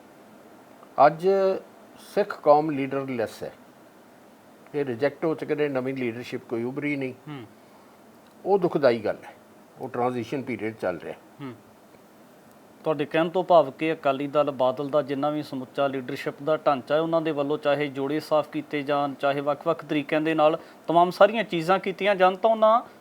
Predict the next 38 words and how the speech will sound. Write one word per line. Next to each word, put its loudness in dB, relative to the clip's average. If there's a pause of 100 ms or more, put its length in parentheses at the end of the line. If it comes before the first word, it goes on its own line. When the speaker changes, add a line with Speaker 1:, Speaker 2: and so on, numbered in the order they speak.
(160)
Speaker 2:
ਚੁਣੌਤੀਆਂ 6
ਤੋਂ -2
ਨਿਜਾਤ 6
ਨਹੀਂ 2
ਮਿਲ -2
ਸਕਦੀ -2
ਜਿਹੜੀਆਂ -2
ਪੰਜਾਬ 4
ਦੇ -2
ਲੋਕਾਂ -2
ਦੇ, -2 (480)
ਅ, 6
ਜਿਹੜੀਆਂ -2
ਸਾਹਮਣੇ 0
ਨੇ -2
ਜਾਂ 4
ਇਹਨਾਂ 0
ਦੇ, -2
ਅ, 2
ਬਾਦਲ 0
ਪਰਿਵਾਰ 2
ਦੇ -6
ਸਾਹਮਣੇ। -6
Speaker 1:
ਤੁਸੀਂ -2
ਲੋਕਾਂ 0
ਦੀ -4
ਜਿਹੜੀ -6
ਸਿੱਖ -8
ਕੌਮ -2
ਦੀ -12
ਸੋਚ -6
ਚੱਲ 2
ਰਹੀ -4
ਹੈ -2
ਨਾ, -6
ਉਹਨੂੰ -8
ਦੇਖੋ। -12 (340)
Speaker 2:
ਹੂੰ। -8